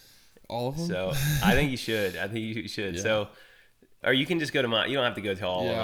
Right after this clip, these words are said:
Speaker 2: them.
Speaker 1: can
Speaker 2: The,
Speaker 1: go to
Speaker 2: but, like,
Speaker 1: those.
Speaker 2: where it started to hurt. 'Cause you definitely started to slow down probably around mile fifteen or sixteen, maybe seventeen,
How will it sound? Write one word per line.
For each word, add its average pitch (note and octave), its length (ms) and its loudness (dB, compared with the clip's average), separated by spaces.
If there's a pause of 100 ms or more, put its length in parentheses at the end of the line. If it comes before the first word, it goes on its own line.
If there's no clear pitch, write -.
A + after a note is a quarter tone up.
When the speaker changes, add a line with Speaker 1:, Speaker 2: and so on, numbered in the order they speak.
Speaker 2:
them. - 60 -8
Speaker 1:
can B2 120 4
Speaker 2:
The, A#2 60 6
Speaker 1:
go A#2+ 100 -4
to A#2 60 -2
Speaker 2:
but, A#2+ 120 4
like, A2 180 4
Speaker 1:
those. A2 60 -2
Speaker 2:
where B2 180 8
it A2 80 2
started G#2+ 320 0
to G2 60 2
hurt. F#2+ 300 0 (480)
'Cause A#2+ 200 0
you C#3+ 140 0
definitely E3 320 4
started C#3 240 2
to A2+ 60 -2
slow A#2+ 260 2
down G#2 400 2
probably B2 320 2
around A2+ 240 2
mile G2+ 260 0
fifteen G2+ 840 -6
or F#2+ 120 -2
sixteen, A#2+ 760 -8
maybe A2 200 -6
seventeen, A#2 580 -4